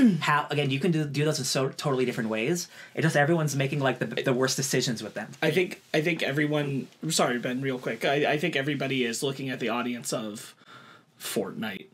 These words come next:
Speaker 1: more specifically than probably anything. And
Speaker 2: Yeah.
Speaker 1: they're like, "How do we get that for, for years of dedicated to our game?" And the reality is that if every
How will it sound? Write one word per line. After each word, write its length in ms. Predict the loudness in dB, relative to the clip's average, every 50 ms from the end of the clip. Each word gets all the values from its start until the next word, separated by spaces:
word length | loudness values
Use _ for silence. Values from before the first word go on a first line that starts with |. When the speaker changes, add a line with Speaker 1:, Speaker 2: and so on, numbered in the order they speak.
| _ _ 0
Speaker 1:
more 180 | 2 4 4 4
specifically 580 | 4 2 0 0 -2 -2 -2 -2 -2 -2 -2
than 100 | -2 -2
probably 400 | -2 0 0 0 0 -2 -4 -4
anything. 500 | -6 -6 -6 -6 -6 -6 -6 -6 -6 -8 -10 -14 -20 -20 -10 -2
And 140 | 0 2 4
Speaker 2:
Yeah. 80 | 4
Speaker 1:
they're 80 | 4 6
like, 240 | 4 4 2 2 2
"How 160 | 2 4 4
do 40 | 4
we 120 | 4 4 2
get 180 | 2 0 2 2
that 280 | 2 2 2 0 -2
for, 260 | -4 -4 -4 -4 -4
for 180 | -6 -4 -2 -2
years 760 | -2 0 0 2 2 2 2 2 0 -2 -2 -2 -2 -4 -2 -2
of 160 | -2 0 0
dedicated 480 | 0 0 0 -2 -2 -2 -2 -2 -2
to 80 | -2 -2
our 80 | -2 0
game?" 280 | 0 0 -2 -2 -2 -2
And 100 | -4 -2
the 60 | 0
reality 400 | 2 2 4 4 4 2 2 2
is 140 | 0 0 0
that 140 | 0 0
if 100 | 0 -2
every 440 | -2 -2 0 0 0 0 -2 -2 -6